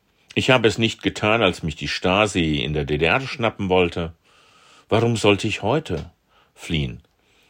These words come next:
Vor allem für oder vor Menschen, die nichts in der Hand haben, sondern sich hinter irgendwelchen Gehaltsstufen, Organisationsstrukturen oder selbstgewählten Wichtigkeiten verstecken.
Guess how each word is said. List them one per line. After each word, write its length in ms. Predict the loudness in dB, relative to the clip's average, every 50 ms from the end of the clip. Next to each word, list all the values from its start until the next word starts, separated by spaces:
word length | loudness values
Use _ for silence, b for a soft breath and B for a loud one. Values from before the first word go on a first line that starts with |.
| b b b
Vor 280 | b -6 -2 0 4
allem 440 | 6 6 6 6 6 4 2 -2 -6 b b b b b b
für 400 | b -6 0 2 4 6 6 6
oder 160 | 6 4 2
vor 340 | 0 0 2 2 4 4 4
Menschen, 540 | 2 2 0 0 0 -2 -4 -4 -4 -4 -4
die 100 | -2 -2
nichts 340 | -2 -4 -4 -6 -8 -8 -6
in 120 | -4 -2
der 100 | -2 -2
Hand 220 | -2 -2 -4 -4 -2
haben, 420 | -2 0 0 0 -2 -4 -6 -8 -10 B B B B B B B B B
sondern 380 | B 4 4 6 6 6 4 4
sich 220 | 2 -2 -2 0
hinter 480 | 0 0 0 2 4 4 4 4 6 6
irgendwelchen 720 | 6 6 6 4 0 0 2 4 4 4 4 2 0 0
Gehaltsstufen, 1120 | 2 2 2 4 4 2 2 2 -4 -8 -8 -6 -6 -6 -6 -4 -4 -2 0 0 0 -2 -2 B B B B B B B B B B _
Organisationsstrukturen 1300 | 0 0 0 2 0 0 0 0 0 -2 -2 -2 0 -2 -2 -2 -2 -4 -4 -4 -4 -2 -2 -2 0 0 2
oder 100 | 0 0
selbstgewählten 1000 | 2 2 0 0 0 -6 -6 -4 -2 2 2 2 2 0 -2 -4 -4 -4 -2
Wichtigkeiten 1000 | -2 -4 -4 -6 -6 -8 -8 -8 -8 -10 -10 -8 -6 -4 -4 -4 -6 -8 -12 -16
verstecken. 800 | -14 -10 -10 -10 -8 -10 -10 -12 -12 -12 -12 -12 -12 -14 -14 -14